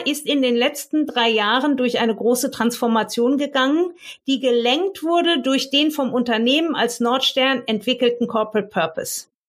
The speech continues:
Den gesamten Veleda-Case mit Chief Commercial Officer Natalia Jarmolenko könnt ihr in unserer nächsten Podcast-Folge hören. Die Beispiele zeigen deutlich, welche große Kraft ein Corporate Purpose im Unternehmen entfalten kann. Sei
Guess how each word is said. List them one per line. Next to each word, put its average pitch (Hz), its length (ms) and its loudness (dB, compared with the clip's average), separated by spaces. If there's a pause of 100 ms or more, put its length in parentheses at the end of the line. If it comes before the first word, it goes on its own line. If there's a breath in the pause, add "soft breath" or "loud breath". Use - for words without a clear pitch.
(240)
Den 294 160 2
gesamten 285 480 0
Veleda-Case 277 800 0
mit 240 120 0
Chief 339 220 0
Commercial 269 480 0
Officer 262 420 0
Natalia 262 520 0
Jarmolenko 254 880 0 (240 loud breath)
könnt 339 240 0
ihr 330 100 4
in 269 100 -2
unserer 262 280 0
nächsten 240 400 2
Podcast-Folge 185 760 -2
hören. - 280 -2 (480 soft breath)
Die 254 60 -2
Beispiele 339 520 0
zeigen 262 380 2
deutlich, 262 440 0
welche 349 320 2
große 277 360 0
Kraft 311 420 0
ein 247 140 2
Corporate 294 400 0
Purpose 277 440 0
im 208 80 0
Unternehmen 240 680 2 (140)
entfalten 202 600 0
kann. - 320 -4 (340 loud breath)
Sei 226 320 0